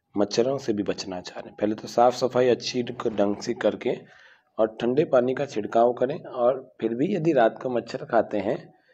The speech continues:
तो आप अपने साथ में एक मच्छरदानी ज़रूर रखें।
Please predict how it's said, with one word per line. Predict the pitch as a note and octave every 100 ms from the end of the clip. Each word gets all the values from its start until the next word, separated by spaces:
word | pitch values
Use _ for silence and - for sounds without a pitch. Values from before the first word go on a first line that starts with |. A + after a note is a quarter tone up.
| _ _ _ -
तो | B2
आप | A2+ A2+ A#2+ B2 - _ _ _ _ _ D3+
अपने | A2+ - A2+ A2+ A#2+ B2+ - _ _ _ _ _
साथ | - - - G#2 G#2 G#2
में | G#2 G#2+ B2 - A2+
एक | G#2+
मच्छरदानी | G#2 G2+ - - C3+ A2+ G2 F#2
ज़रूर | F2 E2+ E2
रखें। | - - -